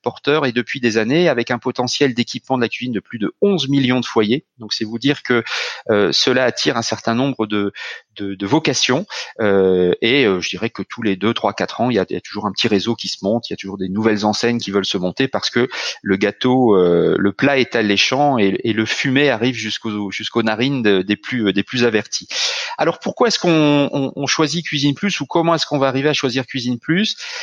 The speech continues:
Bah, je vais revenir sur ce qu'on se disait tout à l'heure. Quand, euh, il y a six ans, nous avons, euh, euh, décidé de, de, de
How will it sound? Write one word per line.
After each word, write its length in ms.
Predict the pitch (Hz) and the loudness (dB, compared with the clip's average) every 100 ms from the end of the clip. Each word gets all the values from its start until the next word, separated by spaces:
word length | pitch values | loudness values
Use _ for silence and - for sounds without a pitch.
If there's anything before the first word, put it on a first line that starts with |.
| - - | -14 -2
Bah, 100 | 151 | 0
je 80 | 165 | 2
vais 120 | 208 208 | 2 4
revenir 280 | 180 233 - | 4 2 2
sur 220 | - 156 | -2 -2
ce 40 | |
qu'on 140 | - 160 | 0 0
se 60 | |
disait 180 | 151 151 | 2 0
tout 160 | - 139 | 0 -2
à 100 | 104 | 0
l'heure. 240 | 92 92 - | 0 -2 -2
Quand, 320 | 160 - 143 | -2 -2 0
euh, 220 | 123 117 | 2 2
il 240 | - 123 | -2 -2
y 40 | 139 | -2
a 60 | |
six 300 | 139 - 131 | -2 -4 0
ans, 120 | 147 151 | 0 2
nous 200 | 120 117 | 0 0
avons, 340 | 110 135 117 | 0 0 2
euh, 60 | 92 - - - 107 | 0 -4 -16 -10 -6
euh, 120 | 95 | -2
décidé 580 | 95 160 - 143 143 151 | 0 0 0 0 2 2
de, 300 | 117 104 98 | 2 0 0
de, 300 | 98 95 92 | -4 -6 -6
de 180 | 90 87 | -8 -12